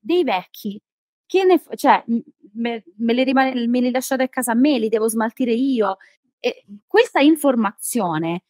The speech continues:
darla sul proprio sito, significa raggiungere, mm, come dire, scavalcare la concorrenza, perché noi diamo un'informazione su una cosa a cui le persone sono interessate, molto interessate, che magari la concorrenza non dà.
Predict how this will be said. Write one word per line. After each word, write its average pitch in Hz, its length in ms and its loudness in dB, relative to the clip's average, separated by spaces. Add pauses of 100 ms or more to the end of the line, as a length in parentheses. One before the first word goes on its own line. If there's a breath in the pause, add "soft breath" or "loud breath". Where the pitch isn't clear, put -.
(160)
darla 233 600 2
sul 214 220 -8
proprio 208 300 -2
sito, 185 260 -10
significa 262 720 0 (100)
raggiungere, 254 1000 0
mm, 202 60 -6 (220)
come 240 140 -4
dire, 208 160 -4
scavalcare 262 500 0
la 220 120 0
concorrenza, 156 760 -8 (320 soft breath)
perché 233 200 -2
noi 349 100 4
diamo 285 260 2
un'informazione 214 1120 0 (200)
su - 240 0
una 339 220 2
cosa 165 440 -4
a - 160 -8
cui 370 180 -2
le 226 120 2
persone 208 480 -6
sono - 320 -4
interessate, 196 960 0 (480)
molto 190 460 2
interessate, 165 600 -8
che 240 100 -4
magari 285 260 0
la 202 140 2
concorrenza 196 600 -6
non 175 200 -2
dà. 151 200 -12